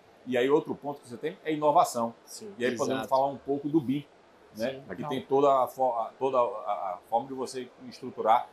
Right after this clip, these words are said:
Speaker 1: todo o projeto hoje, planejar toda a obra de forma moderna, de forma, tudo em um único
Speaker 3: Antes de ir pro canteiro de
Speaker 2: Perfeito.
Speaker 3: fato
Speaker 1: Antes de ir
Speaker 3: e
Speaker 1: pro
Speaker 3: lá
Speaker 1: canteiro de fato.
Speaker 3: Exato, né?
Speaker 2: É porque acontece, Gabi, só pra fechar o raciocínio aqui,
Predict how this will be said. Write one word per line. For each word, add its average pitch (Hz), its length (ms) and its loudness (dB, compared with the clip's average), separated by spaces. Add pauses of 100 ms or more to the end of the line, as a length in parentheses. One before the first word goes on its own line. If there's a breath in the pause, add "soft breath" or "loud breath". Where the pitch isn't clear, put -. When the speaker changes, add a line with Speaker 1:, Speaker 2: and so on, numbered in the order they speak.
(220)
Speaker 1:
todo 156 180 4
o 147 40 -2
projeto 113 640 4
hoje, 117 240 0
planejar 107 760 0
toda 135 240 0
a 107 100 6
obra 113 440 4 (400)
de 110 80 -10
forma 120 320 -2
moderna, 113 580 -2
de 101 120 -12
forma, 123 760 -6 (160)
tudo 214 220 -2
em 196 100 -2
um 160 280 -4
único 147 120 2
Speaker 3:
Antes 226 240 8
de 208 120 4
ir 233 80 2
pro 220 160 2
canteiro 180 440 2
de 165 60 -6
Speaker 2:
Perfeito. 175 320 6
Speaker 3:
fato 170 120 10
Speaker 1:
Antes 196 120 4
de 196 80 0
ir - 20 2
Speaker 3:
e 185 40 -2
Speaker 1:
pro 175 80 -2
Speaker 3:
lá 170 160 2
Speaker 1:
canteiro 175 260 -14
de 185 80 -20
fato. 143 340 -8
Speaker 3:
Exato, 123 480 0
né? 120 120 -4
Speaker 2:
É - 20 4
porque - 140 8
acontece, 160 500 10
Gabi, 107 220 10
só 160 100 10
pra 196 100 8
fechar - 240 8
o 135 40 10
raciocínio 104 440 6
aqui, 120 320 2